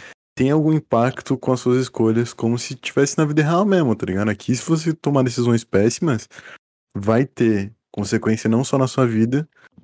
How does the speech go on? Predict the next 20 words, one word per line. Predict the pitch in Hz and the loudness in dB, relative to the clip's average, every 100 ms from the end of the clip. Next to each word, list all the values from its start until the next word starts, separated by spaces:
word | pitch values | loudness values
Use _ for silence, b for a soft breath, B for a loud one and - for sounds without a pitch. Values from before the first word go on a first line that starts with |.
| - - | -10 0
mas | 127 127 | 0 2
na | 131 | 2
vida | 127 127 | 2 2
das | 131 127 | 0 0
outras | 131 131 | 0 0
pessoas, | 156 151 170 131 110 | 0 0 2 2 2
sabe? | 104 117 - b _ _ | -2 -2 -8 b _ _
Então, | 104 110 117 - - - | 0 2 2 -2 -12 -4
é, | - 98 | 0 2
é | 104 | 2
um | 110 117 | 2 2
tipo | - - | -2 -2
de | 127 | -2
jogo | 117 113 131 | 0 2 0
que | - | 0
eu | 127 | -2
gosto | 120 156 | 0 0
muito | 143 123 139 147 | 2 2 2 -2
de | 123 | 0
jogar. | 123 101 90 90 | 0 0 -4 -10